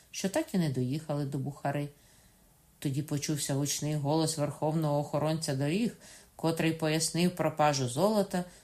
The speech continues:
зухвалістю розбійників, що напали на караван. Його пишномовне пояснення перервав гучний сміх вельможі,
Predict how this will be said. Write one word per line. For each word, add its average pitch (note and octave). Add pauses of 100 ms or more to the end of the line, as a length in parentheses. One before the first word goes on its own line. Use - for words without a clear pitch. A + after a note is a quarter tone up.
(140)
зухвалістю C3+
розбійників, B2+ (240)
що -
напали C#3+
на C#3
караван. B2 (640)
Його C#3+
пишномовне D3
пояснення D3
перервав D3+
гучний D#3+
сміх D#3+
вельможі, F3